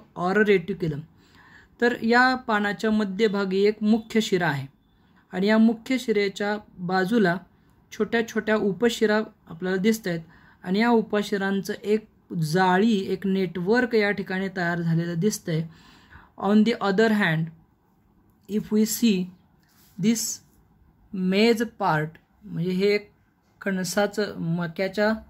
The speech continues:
कणसाचं पात आहे, याची जर का आपण रचना पाहिली, all the veins are parallel running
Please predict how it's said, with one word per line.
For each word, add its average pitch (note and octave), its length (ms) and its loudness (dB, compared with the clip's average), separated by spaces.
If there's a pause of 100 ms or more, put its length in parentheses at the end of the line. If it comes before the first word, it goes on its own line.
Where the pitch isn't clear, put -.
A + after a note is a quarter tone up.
(760)
कणसाचं G3 540 -2
पात F#3+ 380 0
आहे, E3 180 0 (600)
याची F3 220 -6
जर A3+ 180 2
का A3 120 2
आपण A3 280 0
रचना G3+ 360 -2
पाहिली, E3+ 540 -2 (920)
all B3 420 4
the B3 160 4
veins A3+ 420 2
are G#3 260 2 (220)
parallel F#3+ 600 2 (1120)
running G3+ 480 2